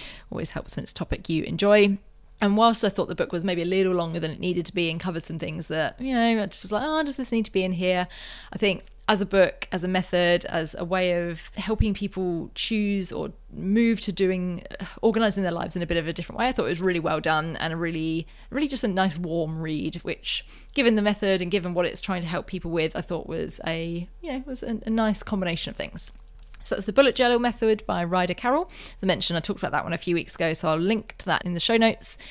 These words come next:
if you haven't listened to that one already. The second book, and by the way, these are in no particular order and not in any kind of ranking, they're just the order I wrote them down in. The second book I enjoyed this quarter that made into my top list is Killer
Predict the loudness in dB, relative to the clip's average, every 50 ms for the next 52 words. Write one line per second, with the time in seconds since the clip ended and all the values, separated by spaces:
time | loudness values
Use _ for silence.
0 | -16 -8 -2 -2 -2 -2 -2 -2 0 2 2 2 2 2 2 0 0 -2 -4 -4
1 | -4 -4 -4 -4 -6 -6 -4 -4 -4 -2 -2 0 0 -2 -4 -6 -12 -16 -20 -20
2 | -20 -20 -20 -20 -20 -14 -6 -4 2 6 6 6 6 6 8 8 8 8 8 4
3 | 4 6 6 6 8 6 6 4 2 0 2 2 0 0 0 -4 -6 -6 -4 -2
4 | 0 0 0 2 2 0 0 0 -2 -4 -4 -4 -4 -2 -2 -2 -2 -4 -4 -4
5 | -4 -2 0 0 0 0 0 0 0 0 2 0 0 -2 -2 -6 -6 -6 -4 -2
6 | 0 2 2 2 2 2 2 2 2 0 0 -2 2 4 6 6 6 6 6 4
7 | 4 4 2 2 2 2 0 2 2 0 2 4 4 4 4 2 -6 -4 -2 0
8 | 2 2 0 0 0 -2 0 2 0 0 0 -2 -8 -6 -4 -4 -4 -2 -2 -4
9 | -4 -4 -4 -4 -4 -4 -4 -6 -6 -4 -4 -4 -2 -4 -4 -6 -8 -10 -10 -10
10 | -10 -10 -14 -6 0 2 2 2 0 -2 -10 -10 -12 -14 -14 -16 -16 -18 -10 0
11 | 6 8 8 8 8 6 2 0 -6 -12 -10 -4 -2 0 2 4 4 4 2